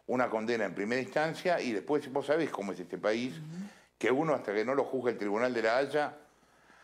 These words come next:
Speaker 1: no es culpable nunca. Entonces apelarán, apelarán, apelarán.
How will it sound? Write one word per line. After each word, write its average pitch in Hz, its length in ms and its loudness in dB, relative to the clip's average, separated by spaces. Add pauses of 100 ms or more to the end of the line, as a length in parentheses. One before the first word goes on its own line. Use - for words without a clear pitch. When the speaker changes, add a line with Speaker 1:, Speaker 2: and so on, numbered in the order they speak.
(180)
Speaker 1:
no 110 140 0
es 127 60 2
culpable 131 500 2
nunca. 87 500 -2
Entonces 107 460 0
apelarán, 127 720 2
apelarán, 110 640 0
apelarán. 90 580 -2